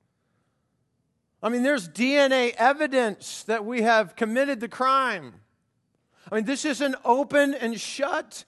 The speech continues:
case. And when he brings that gavel down, it's done, it's ended. And he's saying, "But, but,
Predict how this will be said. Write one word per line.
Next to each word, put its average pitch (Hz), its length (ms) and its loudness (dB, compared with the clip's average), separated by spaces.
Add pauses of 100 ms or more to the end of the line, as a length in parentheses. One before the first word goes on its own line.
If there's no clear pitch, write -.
(160)
case. 262 800 -2 (1600)
And 196 80 -2
when 202 100 0
he 269 140 2
brings 269 460 0
that 302 260 4
gavel 285 400 4
down, 294 460 4
it's 180 200 -6
done, 285 460 4
it's 208 320 -4
ended. 277 560 2
And - 1400 -20
he's 175 140 -12
saying, 220 260 -2
"But, 220 420 2
but, 214 340 2